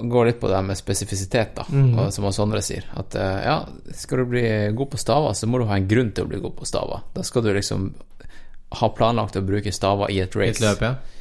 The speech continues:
Speaker 1: Og hvis ikke du skal det, så dropp det,
Speaker 2: Ja.
Speaker 1: tenker jeg da. Jeg har ikke det akkurat, eh, ja, mitt neste race er jo Bislett femti.
Speaker 2: Ja, jeg håper, håper du sier det med staver der.
Speaker 1: Ja. <laughs>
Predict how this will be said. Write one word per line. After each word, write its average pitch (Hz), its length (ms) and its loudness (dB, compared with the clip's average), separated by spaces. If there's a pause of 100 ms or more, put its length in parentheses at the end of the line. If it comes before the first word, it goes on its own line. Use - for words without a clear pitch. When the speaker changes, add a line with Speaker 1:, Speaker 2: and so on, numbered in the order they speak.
(480)
Speaker 1:
Og 104 80 -2
hvis 101 120 -2
ikke 110 180 -2
du 101 100 -2
skal 101 280 2
det, 113 260 4
så 95 420 0
dropp 151 280 2
det, - 120 -8 (280)
Speaker 2:
Ja. 123 100 2 (540)
Speaker 1:
tenker 101 260 0
jeg - 100 2
da. - 80 -6 (840)
Jeg 110 160 4
har 113 120 4
ikke 98 120 0
det 95 260 0
akkurat, 95 320 -4
eh, 92 340 0
ja, 98 120 2
mitt 101 200 0
neste 101 340 0
race 98 300 0
er 98 60 0
jo 95 280 0
Bislett 107 380 -2
femti. 117 480 2 (300)
Speaker 2:
Ja, 127 380 4
jeg 120 100 4
håper, 120 260 2
håper 113 200 2
du 110 80 2
sier 117 160 -2
det 110 80 -2
med 104 100 -2
staver 101 380 8
der. 98 180 4
Speaker 1:
Ja. 120 1000 4
<laughs> - 0 -